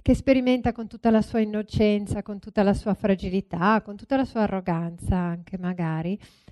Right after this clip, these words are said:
però porta novità e chiede novità a tavola. Quindi, ehm, quando arriva,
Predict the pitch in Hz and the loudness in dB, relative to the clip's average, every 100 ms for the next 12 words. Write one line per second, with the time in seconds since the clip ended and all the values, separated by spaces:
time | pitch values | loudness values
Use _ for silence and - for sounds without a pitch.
0 | - 233 269 269 226 220 - 220 208 190 | -2 2 2 2 2 2 2 0 0 -2
1 | 185 180 151 165 - - 208 - - 262 | -2 -4 -4 -8 -10 2 2 2 2 4
2 | 254 233 196 180 170 175 156 160 _ 196 | 4 2 0 -4 -2 -4 -4 -8 _ -4
3 | 190 175 156 165 175 175 - _ _ _ | -2 -2 -4 -6 -4 -4 -6 _ _ _
4 | - 262 202 196 190 202 208 _ _ - | 0 2 2 -2 0 0 -2 _ _ 2
5 | 196 190 190 185 185 196 214 - 269 311 | 4 4 4 2 -2 -8 -8 0 2 2
6 | 277 190 185 185 190 202 202 214 220 | 2 4 4 2 2 2 2 2 -2